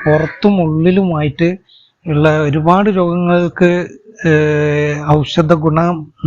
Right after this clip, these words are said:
നൽകുന്ന പച്ചമരുന്ന് തന്നെയാണ് മുത്തള്. ഇത്ര വെള്ളം വെച്ചിട്ടുണ്ട് ഞാൻ. പാത്രം കണ്ടോ എത്ര ആയിട്ടുള്ളൂ. ആ, ഏകദേശം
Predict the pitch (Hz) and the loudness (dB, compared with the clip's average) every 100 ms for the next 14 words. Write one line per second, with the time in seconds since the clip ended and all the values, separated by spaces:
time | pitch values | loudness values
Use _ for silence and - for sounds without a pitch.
0 | 151 160 156 147 180 180 151 - _ - | 2 2 0 2 0 0 -4 -6 _ -20
1 | - 170 165 175 170 156 160 160 254 - | 0 2 4 2 0 0 -2 -2 -4 -8
2 | - - _ 151 - 139 135 - _ _ | -20 -20 _ -2 2 0 0 -8 _ _
3 | _ _ - 147 - - 214 214 - - | _ _ -16 -16 -16 -2 0 0 -8 -8
4 | 160 151 156 147 - 110 104 120 123 - | -4 -2 -2 -6 -8 -12 -12 -14 -14 -16
5 | _ _ - - - - _ 147 123 143 | _ _ -20 -20 -20 -20 _ -16 -4 -4
6 | 143 160 151 139 131 143 143 135 143 135 | -4 -6 -6 -6 -8 -6 -6 -6 -8 -8
7 | 160 - - _ _ _ - - - 185 | -10 -12 -20 _ _ _ -20 -20 -20 -12
8 | 139 135 135 135 139 123 170 | -8 -8 -8 -8 -8 -6 -8